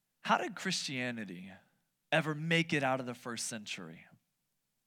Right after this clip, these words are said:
You ever thought that? How did Christianity, this, this, this movement that has impacted our lives here and now, how did it make it out of the first century?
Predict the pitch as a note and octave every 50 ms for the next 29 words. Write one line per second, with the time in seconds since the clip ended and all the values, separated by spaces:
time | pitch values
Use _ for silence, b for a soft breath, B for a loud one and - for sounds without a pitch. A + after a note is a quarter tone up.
0 | _ - E4+ G#4+ G#4 - - - A#3 - - A#3 A3+ - _ _ _ _ _ _
1 | _ B B B B B B B B B - E4 F4 B4 B4 - - - D#4+ D4+
2 | - - - A3+ G3 F#3 F3 E3+ D#3+ D3+ D3 D3 D#3 F#3 G3 - B B B B
3 | - F3 G3 F#3 F#3+ - - F3 F3 F#3 F#3 D#3+ - - - - F3 F3 F3+ F#3+
4 | G3 A#3 B3+ C4+ B3+ A3 F#3 E3 D#3 D3 D3 D3 D#3+ D#3+ D#3+ D#3+ D3 - - A3
5 | B3 C4 A#3+ - A3 G#3+ G#3 G3 - G#3+ F#3+ F#3 F3 E3+ E3+ D#3+ D#3+ D3+ D3+ -
6 | - G#3+ G#3+ G#3+ G3+ F3+ D3+ - B B B B - - B4+ C5 B4+ A#4+ G4+ -
7 | - F#3+ F3+ F#3 G3 G#3 A3+ A3+ A3+ G3+ F3+ E3+ E3 E3+ D#3+ D#3 D3+ C#3 - D3+
8 | C#3 C3+ - - - B2 A#2+ A#2 - - F#2 E2 D2+ F2+